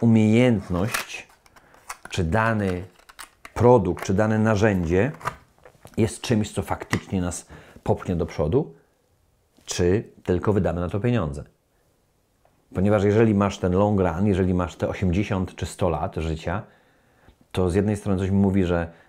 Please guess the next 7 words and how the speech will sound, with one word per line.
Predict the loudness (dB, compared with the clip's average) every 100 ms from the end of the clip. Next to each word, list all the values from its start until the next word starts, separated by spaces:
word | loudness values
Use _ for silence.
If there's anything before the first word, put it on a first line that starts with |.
| -8
przetestujesz | -6 -4 -2 0 2
masę | 2 0 -2 -4 -4 -4
zabawek, | -2 0 0 0 -6 -10 -6
masę | -4 -4 -4 -4 -4 -8 -20 _
telefonów, | -4 -2 0 -2 -2 -4
kamer, | -6 -4 -6
samochodów, | -6 -4 -4 -2 -2 0 -4 -6